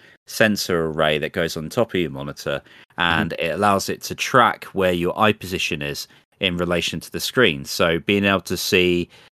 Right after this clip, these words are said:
Speaker 1: like, uh, little elements there, and you get, like, a, sometimes you get, like, a little bubble which shows,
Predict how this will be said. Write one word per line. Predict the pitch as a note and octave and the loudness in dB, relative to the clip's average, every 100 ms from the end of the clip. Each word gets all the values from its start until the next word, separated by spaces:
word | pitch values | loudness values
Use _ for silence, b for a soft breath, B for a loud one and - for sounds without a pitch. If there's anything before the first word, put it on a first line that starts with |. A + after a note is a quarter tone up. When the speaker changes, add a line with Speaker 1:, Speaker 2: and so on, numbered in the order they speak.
| - | -4
Speaker 1:
like, | F#2 F2 F2 - - | 0 2 0 -6 -16
uh, | F#2 F2 E2+ E2 - | -2 0 2 0 0
little | F#2 D#2+ - | 0 0 -2
elements | G2+ F#2+ F2 E2+ - - | -2 -2 -2 -4 -6 0
there, | E2+ D#2+ | 2 2
and | D2+ | 0
you | D#2+ | -6
get, | E2+ C2 | -6 -6
like, | C2+ D#2 | -10 -12
a, | - | -12
sometimes | - F#2 F2 D#2+ | -4 -4 -4 -8
you | - | -4
get, | D2+ | -6
like, | D2 - E2 | -6 -10 -8
a | |
little | C#2+ C2+ | -8 -6
bubble | - D2+ D#2+ C#2+ | -4 -4 -4 -8
which | C#2 - | -8 -4
shows, | - D#2 C2+ C#2 - - | -2 -2 -4 -8 -10 -12